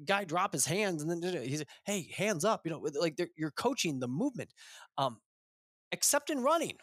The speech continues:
which in my mind, like, I don't know how running, running's a-, a-, a-, any different. Um, you mentioned some of the big mistakes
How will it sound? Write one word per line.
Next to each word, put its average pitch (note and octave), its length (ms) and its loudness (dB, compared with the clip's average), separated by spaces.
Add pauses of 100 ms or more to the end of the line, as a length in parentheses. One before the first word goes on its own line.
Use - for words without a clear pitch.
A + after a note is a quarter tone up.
which E3 160 0
in G3 60 0
my A3+ 140 2
mind, G#3 380 0
like, D3 240 0 (960)
I D3 100 -4
don't A#2+ 100 -2
know D#3+ 100 0
how E3+ 160 0
running, G3+ 460 -2
running's G#3 400 0
a-, A3 140 2
a-, G3 320 0
a-, - 40 -6
any G3+ 220 0
different. F3+ 340 -2 (400)
Um, D3+ 220 0 (140)
you F3+ 160 2
mentioned A3+ 340 2
some F#3 120 2
of E3 60 0
the C#3 60 0
big C3 300 2
mistakes - 800 0